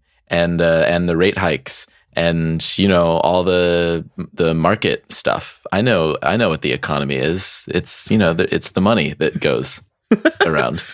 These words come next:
Speaker 2: It's the money that gets passed back and forth for other money.
Speaker 1: Yeah.
Speaker 2: Which conveniently
Speaker 1: And
Speaker 2: doesn't happen in baseball. So Ross Stripling knows all about it.
Speaker 1: <laughs> Damn, burn. Uh, he, he actually, I guess he apparently knows what he's talking about,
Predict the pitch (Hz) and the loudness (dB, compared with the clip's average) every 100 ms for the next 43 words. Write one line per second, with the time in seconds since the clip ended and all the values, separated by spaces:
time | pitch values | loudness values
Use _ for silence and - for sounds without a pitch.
0 | - - - - 139 - 127 143 123 101 | -18 -20 -18 -10 -8 -4 0 2 2 2
1 | 101 110 104 - 123 - 117 113 110 - | 2 0 -2 0 0 2 -2 -2 -2 0
2 | 110 - 104 110 117 127 135 95 92 - | 0 0 0 2 2 2 0 2 2 0
3 | 87 - _ _ - 123 - 147 139 139 | -2 -12 _ _ -2 0 0 2 4 4
4 | 120 110 110 107 117 123 110 147 156 165 | 4 2 2 2 0 0 0 -2 0 2
5 | 175 - 90 90 - 98 101 98 113 127 | 0 0 -2 -2 -2 0 2 2 2 2
6 | 131 131 113 113 120 131 139 135 120 - | 2 2 0 0 0 0 0 0 0 -2
7 | 131 139 131 131 - _ _ _ _ - | -2 -4 -6 -8 -12 _ _ _ _ -6
8 | - - - - _ _ _ _ 90 78 | -6 -10 -18 -20 _ _ _ _ -6 -4
9 | 73 76 85 78 78 - _ _ - - | -6 -2 0 2 -2 -8 _ _ -20 -4
10 | - 104 98 98 95 92 - - _ _ | 2 4 4 4 4 2 0 -6 _ _
11 | - 135 147 - 160 156 127 139 165 - | -10 -4 -2 2 2 2 2 2 2 0
12 | 185 117 147 170 320 302 110 90 87 76 | 0 0 0 -2 -2 0 0 2 0 -2
13 | - 60 - - - - | -4 -6 -4 -6 -8 -10